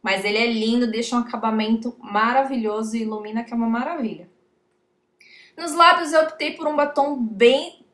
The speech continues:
neutro, porque o olho tá bem pesado, tá bem, é, evidenciado esse <laughs> olho, né? Então eu usei um batom bem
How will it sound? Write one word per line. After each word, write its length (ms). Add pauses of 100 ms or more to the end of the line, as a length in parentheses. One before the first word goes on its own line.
neutro, 880 (240)
porque 240
o 100
olho 220
tá 140
bem 260
pesado, 540
tá 120
bem, 520 (200)
é, 760
evidenciado 1080
esse 400
<laughs> 80
olho, 380
né? 240 (340)
Então 220
eu 120
usei 200
um 100
batom 480
bem 480